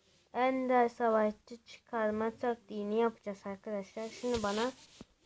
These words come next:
ay, şimdi arkadaşlar adınızı, e,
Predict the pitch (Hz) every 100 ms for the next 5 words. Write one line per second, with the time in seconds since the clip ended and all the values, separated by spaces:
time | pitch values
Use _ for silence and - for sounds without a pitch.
0 | - - _ _ _ 233 233 233 _ _
1 | - 262 262 247 247 262 254 240 - 247
2 | 254 - - - 226 220 214 226 226 226
3 | 262 285 294 _ _ _ _ _ _ _
4 | _ _ _ _ -